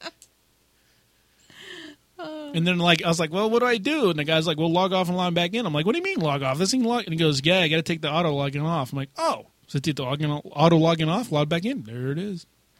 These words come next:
Speaker 1: Hmm.
Speaker 2: Yeah.
Speaker 1: Hmm.
Speaker 2: Mm-hmm. <laughs> So, yeah, I try not to even,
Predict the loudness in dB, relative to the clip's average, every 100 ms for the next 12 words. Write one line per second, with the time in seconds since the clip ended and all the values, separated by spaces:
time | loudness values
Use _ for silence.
0 | -8 -6 -6 -8 -8 -10 -12 _ _ -14
1 | -10 -10 -10 -16 _ _ _ _ _ _
2 | _ -6 -4 -4 -6 -2 0 0 0 -2
3 | -2 -4 -10 _ _ _ _ _ -18 -4
4 | 0 0 -2 -2 -2 -2 -6 -8 -10 -12
5 | -14 -16 -8 -2 0 0 0 0 0 0
6 | -2 -2 -2 -2 -6